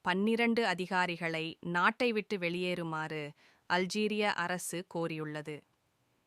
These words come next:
இதற்கு காரணம், அல்ஜீரிய அரசுக்கு எதிராக செயல்பட்டதாக கூறப்படும் சமூக ஊடக செயற்பாட்டாளர் அமீர் பூகோர்ஸ், அமீர் டி சி, கடத்தப்பட்ட வழக்கில் மூன்று அல்ஜீரியர்கள் கைது செய்யப்பட்டிருந்தமை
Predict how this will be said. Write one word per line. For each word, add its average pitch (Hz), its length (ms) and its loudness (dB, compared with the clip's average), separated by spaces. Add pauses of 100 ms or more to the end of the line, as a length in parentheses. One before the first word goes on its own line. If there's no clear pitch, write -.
(480)
இதற்கு 208 360 0
காரணம், 196 580 4 (360)
அல்ஜீரிய 226 600 2 (140)
அரசுக்கு 190 640 -2 (100)
எதிராக 196 520 0 (100)
செயல்பட்டதாக 185 880 -2
கூறப்படும் 185 680 -4 (220)
சமூக 220 580 2
ஊடக 190 420 0
செயற்பாட்டாளர் 175 920 -4 (120)
அமீர் 208 380 -2
பூகோர்ஸ், 180 580 -6 (840)
அமீர் 190 380 0
டி 185 180 -6
சி, 180 220 -4 (480)
கடத்தப்பட்ட 208 680 0
வழக்கில் 185 640 -2
மூன்று 208 480 0
அல்ஜீரியர்கள் 180 920 -2 (120)
கைது 190 340 -2
செய்யப்பட்டிருந்தமை 170 920 -6